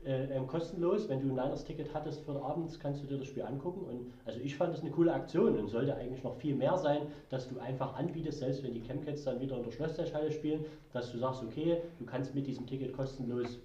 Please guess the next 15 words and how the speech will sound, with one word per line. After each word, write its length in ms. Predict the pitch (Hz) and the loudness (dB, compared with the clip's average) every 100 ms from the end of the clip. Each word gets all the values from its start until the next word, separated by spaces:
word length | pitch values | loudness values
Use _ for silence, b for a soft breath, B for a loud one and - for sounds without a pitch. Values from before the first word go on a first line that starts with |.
| - | -10
die 60 | - | 0
Bahn 340 | 135 160 165 | 2 4 4
nutzen 380 | 160 165 - 156 | 2 0 -2 -2
und 100 | 120 | -2
kannst 320 | 123 123 - | -4 -6 -6
zur 120 | 120 | 0
Messe 240 | 123 139 170 | 2 2 2
rausfahren, 580 | 139 139 - 135 139 135 | 2 2 2 2 2 0
kannst 220 | 113 113 | -4 -6
dir 20 | |
das 140 | 117 | -6
Niners-Spiel 480 | 117 143 147 - 139 | -2 -2 -2 -4 -4
angucken, 300 | 131 135 127 | -2 -4 -4
also 140 | 117 117 | -4 -4
da 360 | 131 160 156 | 0 0 -2